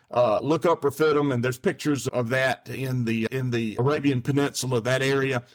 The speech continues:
if you look at it and see that, you'll see that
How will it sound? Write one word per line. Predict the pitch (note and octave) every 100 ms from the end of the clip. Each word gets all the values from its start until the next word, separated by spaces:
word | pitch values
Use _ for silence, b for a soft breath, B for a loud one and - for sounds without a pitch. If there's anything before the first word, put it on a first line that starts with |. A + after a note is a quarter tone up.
| b
if | A2+ C3
you | F#3+
look | F3+ G3+ F#3+
at | D3+ C#3+
it | -
and | D3 A2+
see | - E3+ E3+
that, | F3 E3+ - _ _ _ _ _ _ _ _
you'll | E3 E3
see | D#3+ F3 E3
that | C3 A#2+